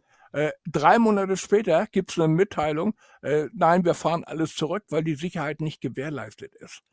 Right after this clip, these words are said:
Entschuldigung, da platzt mir irgendwo wirklich, äh, ja, der Hut. Ich hab überhaupt kein Verständnis, wenn solche Dinge dann, äh, zurückgezogen wird, ne? Das muss ich im Vorwege machen.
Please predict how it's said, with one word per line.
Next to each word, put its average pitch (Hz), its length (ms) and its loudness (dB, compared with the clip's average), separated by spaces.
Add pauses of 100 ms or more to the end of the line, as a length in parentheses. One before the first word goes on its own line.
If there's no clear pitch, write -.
(320)
Entschuldigung, 175 460 0 (600)
da 123 120 -6
platzt - 480 -6
mir 123 200 -2
irgendwo 123 460 -6
wirklich, 127 460 -6 (520)
äh, - 680 -16
ja, - 300 -8
der 110 140 -6
Hut. 180 240 -4 (380)
Ich - 320 -12
hab - 180 -6
überhaupt 139 360 -4
kein 151 200 -2
Verständnis, 147 680 -4
wenn 143 140 0
solche 147 300 -6
Dinge 139 340 -2
dann, 135 280 -2 (600)
äh, 135 240 2
zurückgezogen 113 840 -6
wird, - 160 -16
ne? - 140 -4 (260)
Das 127 200 -6
muss 170 220 2
ich 175 100 -2
im 156 160 2
Vorwege 185 680 -2
machen. - 340 -10